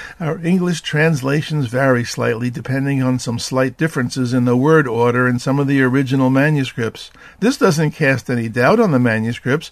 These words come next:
It merely offers two possible options in how we can read the verse. And it's safe to say that the fundamental meaning is not in jeopardy either,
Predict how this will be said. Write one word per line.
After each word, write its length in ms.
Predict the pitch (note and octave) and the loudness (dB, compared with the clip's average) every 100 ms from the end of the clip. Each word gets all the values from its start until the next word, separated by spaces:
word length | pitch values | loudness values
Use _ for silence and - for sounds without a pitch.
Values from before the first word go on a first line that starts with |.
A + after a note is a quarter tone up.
| - - E3+ | -20 -6 -4
It 120 | D#3+ | 0
merely 360 | D#3+ F#3 F#3 | 0 2 0
offers 440 | E3 D3 D#3 D#3 C#3+ | 2 2 2 -2 -6
two 260 | - F3 | -4 -4
possible 540 | D#3+ D3 C#3 - D#3 C#3+ | -2 -2 -2 0 -2 0
options 480 | A2+ G#2 - B2+ B2+ | -2 -4 -4 -4 -2
in 100 | A#2 | -2
how 180 | A#2 | -2
we 160 | A2+ B2+ | 0 -2
can 280 | B2 B2 A2 | -2 -4 -2
read 280 | B2 C3 C3+ | 0 0 0
the 80 | |
verse. 420 | C3+ D3+ D#3+ - - - - - - | 2 4 2 0 -12 -20 -20 -20 -2
And 140 | F3+ | 2
it's 140 | F#3+ - | 2 0
safe 320 | F#3 G#3+ - | 0 0 0
to 120 | F#3+ | -4
say 280 | - D3+ E3 | 0 2 2
that 180 | D3+ C#3 | 0 0
the 140 | C#3 | -2
fundamental 720 | - C#3+ D#3 D3 D3 D3+ D3+ | 0 0 0 0 0 -2 -2
meaning 420 | C3 D#3 D3 A#2+ | 0 0 2 0
is 160 | B2 A#2 | 0 0
not 240 | A#2+ C3 | 0 2
in 160 | C#3 C3 | 0 0
jeopardy 480 | C3 F3+ C#3 B2 C#3 | 2 0 0 -2 0
either, 400 | A#3 F#3+ A2+ | 0 2 0